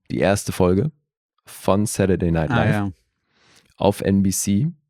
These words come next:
Speaker 1: damals eben noch Saturday Night. Die haben das halt live aufgezogen, deswegen hat sich dann der Name relativ schnell etabliert. Aber das ist hier halt also die allererste Folge mit dem Ursprungscast und der Film ist wirklich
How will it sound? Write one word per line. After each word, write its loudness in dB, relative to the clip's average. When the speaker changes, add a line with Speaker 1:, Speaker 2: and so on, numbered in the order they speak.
Speaker 1:
damals -2
eben 0
noch -2
Saturday -2
Night. 0
Die -2
haben 0
das -4
halt -6
live 0
aufgezogen, -4
deswegen -6
hat -6
sich -12
dann -6
der -6
Name -2
relativ -6
schnell -4
etabliert. -2
Aber 2
das 2
ist -4
hier 4
halt 2
also 2
die 0
allererste 4
Folge 4
mit -2
dem 4
Ursprungscast 0
und 0
der -2
Film 2
ist -4
wirklich -2